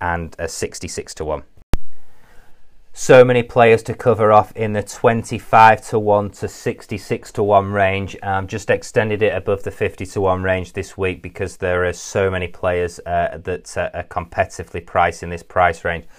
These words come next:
So, guys, people that will be popular, Adam Scott, because of last year's win. Bubba Watson, three times winner here,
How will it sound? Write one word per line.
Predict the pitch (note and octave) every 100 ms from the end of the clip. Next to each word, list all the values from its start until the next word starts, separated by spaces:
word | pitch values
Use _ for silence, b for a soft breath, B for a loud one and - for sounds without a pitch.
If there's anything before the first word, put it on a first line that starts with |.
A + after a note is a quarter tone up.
| b b b
So, | - C3+ A#2 - b b b b b b -
guys, | - C3 A#2 b b b
people | - D3+ D#3+
that | D3 C3
will | C3+
be | B2+
popular, | - C3+ - B2 G#2 -
Adam | C3 C3
Scott, | - - C3+ A2
because | A2 - A#2
of | A2
last | A#2+ C3+ -
year's | B2 A#2 G#2 A2+
win. | A#2 G#2 E2+
Bubba | C3 C3+ C#3
Watson, | C3 C#3+ - A#2+ G2+
three | - A#2+ D3
times | D3 D3+ C3 A#2
winner | A2+ B2+ C3 A#2+
here, | A2 A2 F#2